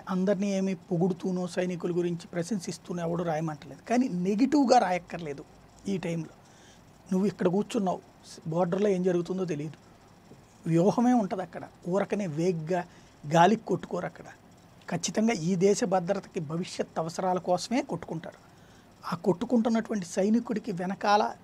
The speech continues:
ఈ దేశపు భద్రత అనేటువంటిది బేస్ చేసుకుని ప్రణాళికలు రూపొందించేటువంటి పాలకులు, వ్యవస్థ అంతా ఉంటది. అది కూడా వ్యక్తిగత వ్యవహారాలు ఏం కాదు. అలాంటి సందర్భంలో నోటికొచ్చిన కూతలు కూసినటువంటి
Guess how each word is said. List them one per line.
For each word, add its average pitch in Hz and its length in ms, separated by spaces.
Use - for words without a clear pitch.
ఈ 202 120
దేశపు 233 760
భద్రత 165 520
అనేటువంటిది 190 600
బేస్ 180 580
చేసుకుని 208 480
ప్రణాళికలు 196 500
రూపొందించేటువంటి 175 840
పాలకులు, 190 540
వ్యవస్థ 175 400
అంతా 180 240
ఉంటది. 165 260
అది 160 140
కూడా 196 220
వ్యక్తిగత 185 520
వ్యవహారాలు 165 640
ఏం 147 120
కాదు. 139 200
అలాంటి 226 320
సందర్భంలో 190 580
నోటికొచ్చిన 214 680
కూతలు 190 400
కూసినటువంటి 170 760